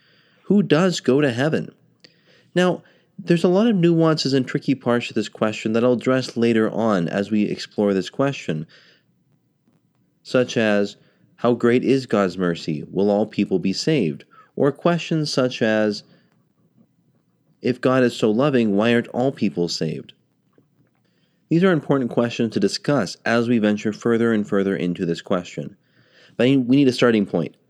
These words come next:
Where do we start? The first starting point is heaven.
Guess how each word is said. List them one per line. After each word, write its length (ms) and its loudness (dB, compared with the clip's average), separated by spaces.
Where 160 2
do 80 4
we 100 2
start? 380 -2
The 80 -2
first 260 2
starting 240 4
point 300 2
is 260 0
heaven. 380 -4